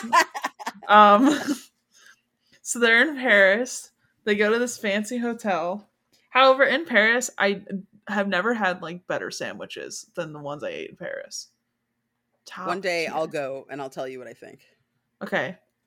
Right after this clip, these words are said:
Speaker 2: Please. And
Speaker 1: Mm-hmm.
Speaker 2: then, um, when you go, or if you end up in Chicago for some reason, um, there is a, like, convenience store slash grocery store,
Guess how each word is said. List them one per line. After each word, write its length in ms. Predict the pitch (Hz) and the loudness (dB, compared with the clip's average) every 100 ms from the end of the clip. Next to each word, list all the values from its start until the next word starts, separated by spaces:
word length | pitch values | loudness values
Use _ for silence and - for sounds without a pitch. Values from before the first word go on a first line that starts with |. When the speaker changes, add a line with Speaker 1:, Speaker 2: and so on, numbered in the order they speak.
| _ - | _ -6
Speaker 2:
Please. 540 | 208 214 349 349 - _ _ _ _ _ | -2 0 0 -2 -12 _ _ _ _ _
And 140 | - 202 | -4 -2
Speaker 1:
Mm-hmm. 60 | |
Speaker 2:
then, 500 | 196 185 185 196 208 _ _ _ - | 0 -2 -2 -4 -6 _ _ _ -2
um, 380 | 185 175 175 - | 2 2 0 -8
when 220 | 196 196 | -4 -2
you 100 | 202 | -4
go, 540 | 202 165 165 196 240 - _ _ _ _ _ | -4 -4 -2 -4 -6 -14 _ _ _ _ _
or 180 | 202 226 | 2 4
if 200 | 285 285 | 2 2
you 80 | 311 | 0
end 160 | 233 247 | 0 -2
up 140 | - | -4
in 60 | 233 | -4
Chicago 720 | - 214 202 165 196 240 254 | -4 -6 0 0 0 -2 -2
for 160 | 262 | -4
some 280 | 254 262 247 | -4 -2 -2
reason, 440 | 269 269 285 285 285 _ _ _ | -6 -4 -4 -4 -8 _ _ _
um, 500 | - 180 175 165 135 _ | -2 0 0 -6 -16 _
there 280 | 220 208 180 | -4 -2 0
is 280 | - 196 190 _ | -2 -4 -6 _
a, 340 | 180 180 170 - | -4 -4 -4 -8
like, 320 | 180 165 170 _ _ _ _ _ _ | -8 -10 -10 _ _ _ _ _ _
convenience 640 | 202 175 156 175 202 208 | -12 -8 -8 -6 -4 -4
store 540 | - 226 240 240 247 _ _ _ | -4 -4 -4 -6 -10 _ _ _
slash 360 | - - 170 180 | -14 -8 -8 -6
grocery 340 | 170 151 - 202 | -6 -6 -8 -10
store, 240 | 220 | -8